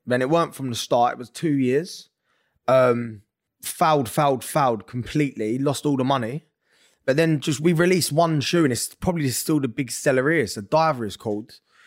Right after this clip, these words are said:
We released one shoe, and then next thing you know, it was like, bang! And, um, literally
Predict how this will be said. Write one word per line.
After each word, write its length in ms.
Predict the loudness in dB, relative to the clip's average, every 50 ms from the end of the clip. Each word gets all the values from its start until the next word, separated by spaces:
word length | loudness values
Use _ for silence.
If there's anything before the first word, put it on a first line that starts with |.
| -20 _ _ -2
We 80 | 0
released 260 | 2 4 4 2 2 2
one 240 | 0 0 0 0
shoe, 360 | -2 -2 0 2 2 2 2 0
and 120 | -2 -2
then 180 | -2 -2 -2 -2
next 280 | -2 -4 -4 -6 -10 -8
thing 160 | -6 -6 -6
you 80 | -6
know, 120 | -4 -2 -2
it 240 | -2 -2 -4 -6 -6
was 100 | -6 -6
like, 200 | -6 -8 -10 -14 _ _ _ _ _ _ 0
bang! 520 | 2 2 4 2 0 -2 -4 -8 -12 -14 -16 _ _ _ _ _ _ _ _ _ -2
And, 100 | 0 2
um, 200 | 2 2 2 4
literally 640 | 4 4 4 2 0 0 -6 -2 0 2 2 2